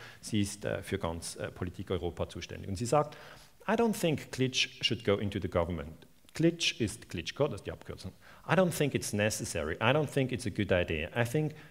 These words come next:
Jasniuk is the guy. He's got the economic experience, the governance experience.“ Also sie sagt eigentlich im Februar voraus,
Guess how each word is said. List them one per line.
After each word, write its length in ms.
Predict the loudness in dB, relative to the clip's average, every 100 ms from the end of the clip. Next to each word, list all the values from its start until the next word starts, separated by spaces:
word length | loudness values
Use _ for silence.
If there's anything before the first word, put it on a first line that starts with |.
| 4
Jasniuk 640 | 8 8 6 2 2 -2
is 160 | -8 -6
the 100 | -2
guy. 240 | 0 0
He's 280 | 0 0 2
got 180 | 2 2
the 60 | 0
economic 480 | -2 0 2 0 -2
experience, 680 | -8 -4 0 2 0 -4 -6
the 80 | 2
governance 540 | 2 2 -4 -6 -10
experience.“ 720 | -12 -12 -10 -10 -10 -12 -16 -18 -20 -20 -20 -20 -20 -8
Also 340 | 2 4 6 4 2 -18 -12
sie 280 | -6 0 2
sagt 500 | 6 8 8 4 4
eigentlich 640 | 6 6 4 0 0 -2 0
im 140 | 0
Februar 880 | 2 2 4 6 8 8 6 0 -10
voraus, 840 | 2 4 8 8 8 4 0 -4